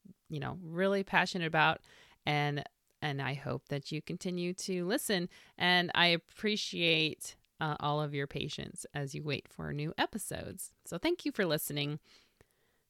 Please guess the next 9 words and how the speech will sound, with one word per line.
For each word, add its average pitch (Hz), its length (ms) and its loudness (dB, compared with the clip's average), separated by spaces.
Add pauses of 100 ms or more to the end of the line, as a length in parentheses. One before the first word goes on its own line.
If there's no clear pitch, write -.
(260)
I 208 60 10
don't 294 140 8
know 339 80 6
about 240 280 8
you, 190 240 2
but 165 300 4 (880)
I 196 480 8 (140)
grew 175 240 0
up 151 260 2